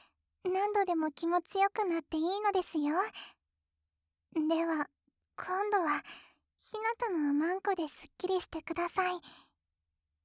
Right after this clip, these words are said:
です。あ、ゴムはなくても大丈夫なのです。それがビップカードの特権でもある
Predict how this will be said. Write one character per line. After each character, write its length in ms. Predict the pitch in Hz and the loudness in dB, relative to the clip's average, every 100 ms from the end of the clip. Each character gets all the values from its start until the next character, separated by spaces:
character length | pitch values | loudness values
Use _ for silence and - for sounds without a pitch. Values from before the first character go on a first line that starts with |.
| 370 330 | -2 -2
で 120 | 320 | -4
す。 160 | - 311 285 _ _ _ _ _ _ _ _ _ _ _ _ _ _ _ _ _ _ _ _ _ _ _ _ _ _ _ _ _ - | -6 -8 -10 _ _ _ _ _ _ _ _ _ _ _ _ _ _ _ _ _ _ _ _ _ _ _ _ _ _ _ _ _ 0
あ、 400 | 381 403 403 359 - - _ _ _ _ | 2 2 0 -4 -12 -20 _ _ _ _
ゴ 40 | 349 | -2
ム 80 | 403 494 554 392 | 0 2 2 2
は 60 | |
な 140 | 320 370 | 0 -2
く 100 | - | -2
て 160 | 440 | -4
も 140 | 392 320 | -2 -2
大 260 | 302 370 | -2 -2
丈 120 | 370 453 | 0 0
夫 260 | 453 554 403 | 2 2 2
な 80 | 349 | 0
の 60 | |
で 120 | 339 339 | 0 0
す。 140 | - 330 294 _ _ _ _ _ _ _ | -2 -4 -6 _ _ _ _ _ _ _
そ 240 | - - | -8 0
れ 160 | 294 302 | 2 2
が 120 | 311 | 2
ビ 120 | 294 | 0
ッ 40 | 285 | -2
プ 140 | 330 330 | -4 2
カ 220 | 349 359 | 4 6
ー 20 | |
ド 100 | 339 | 4
の 140 | 277 | 2
特 160 | - 254 - | -2 -8 -2
権 220 | 330 349 | 0 2
で 120 | 392 | 2
も 120 | 403 | 4
あ 120 | 320 | 4
る 80 | 381 | 4